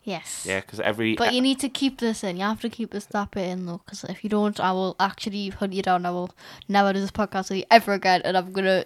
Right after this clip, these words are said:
Speaker 1: <laughs> strangle you in your sleep.
Speaker 2: Can you please not strangle us in my sleep?
Speaker 1: <laughs> Keep the lesbian part in.
Speaker 2: I'm not
Speaker 1: Right.
Speaker 2: taking it. I've never said I'm taking it out, Erin.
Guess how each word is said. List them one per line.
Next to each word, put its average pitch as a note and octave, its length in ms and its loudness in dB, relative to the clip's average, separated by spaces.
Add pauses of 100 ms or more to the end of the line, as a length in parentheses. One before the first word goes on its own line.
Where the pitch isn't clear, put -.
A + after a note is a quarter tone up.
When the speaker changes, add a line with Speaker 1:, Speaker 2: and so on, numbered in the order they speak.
Speaker 1:
<laughs> - 120 -20
strangle A#3 520 4
you C#4 120 8
in C#4+ 120 8
your C#4+ 100 2
sleep. C#4+ 440 -4 (340)
Speaker 2:
Can - 120 -8
you F#2 60 -6
please F#2+ 280 -6
not G2 140 -2
strangle F#2 340 -4
us F#2+ 120 -6
in D#4 100 4
my F3+ 60 -2
sleep? C4+ 280 -2 (180)
Speaker 1:
<laughs> - 200 -14
Keep F4 280 10 (380)
the C4+ 240 10
lesbian C4+ 480 12
part A#3 380 12 (220)
in. D4+ 440 12 (360)
Speaker 2:
I'm G#2 100 -6
not B2+ 80 0
Speaker 1:
Right. C3+ 60 -4
Speaker 2:
taking D3+ 240 0
it. D3+ 120 0
I've C#3 140 4
never D#3 180 4
said D3+ 180 2
I'm D3+ 80 2
taking D3+ 240 0
it C3 80 -2
out, B2+ 160 4
Erin. D3 320 2